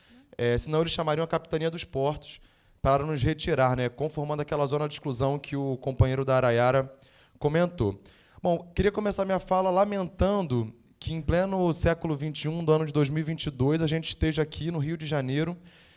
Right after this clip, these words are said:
debatendo sobre o modelo de energia, que foi o modelo de energia da primeira revolução industrial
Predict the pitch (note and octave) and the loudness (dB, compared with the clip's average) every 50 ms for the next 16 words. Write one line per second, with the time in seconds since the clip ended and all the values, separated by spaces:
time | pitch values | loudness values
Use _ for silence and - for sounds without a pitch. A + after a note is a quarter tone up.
0 | _ _ - B2 D3+ D3+ E3 E3+ E3 - - D3+ D#3+ E3+ F3+ F3+ F3+ F3 F#3 F3 | _ _ -2 0 2 4 4 4 2 2 0 0 0 0 0 -2 -2 -2 -2 -2
1 | E3+ F3+ F3 E3+ D#3+ D#3+ F3 F3+ F3 E3 F3+ F3 E3+ D#3+ D3 C3+ A#2+ C3+ E3+ F#3+ | 0 0 2 2 2 2 2 2 2 0 0 0 0 0 0 -2 -2 -4 -6 -6
2 | F#3 F#3+ - - G3 G3 G#3 G3+ E3+ G3 G3 F#3+ F#3+ F#3+ F#3 F3+ E3 D3 F3+ F#3+ | -6 -6 -4 -4 -4 -2 -2 -2 -2 -2 -2 -2 -2 -2 0 0 0 0 0 -2
3 | G3+ G3 - F#3+ F3+ F3+ G3+ A3+ A#3+ G#3+ G#3+ F#3 F3 F#3+ F#3 E3 - - F3+ F3+ | -2 0 0 0 0 2 2 2 4 2 2 2 0 0 -2 -2 -4 -4 -6 -6
4 | F3+ E3+ - - D#3 C3+ A#2+ A#2 A#2+ - | -6 -8 -6 -4 -4 -2 -2 -4 -4 -8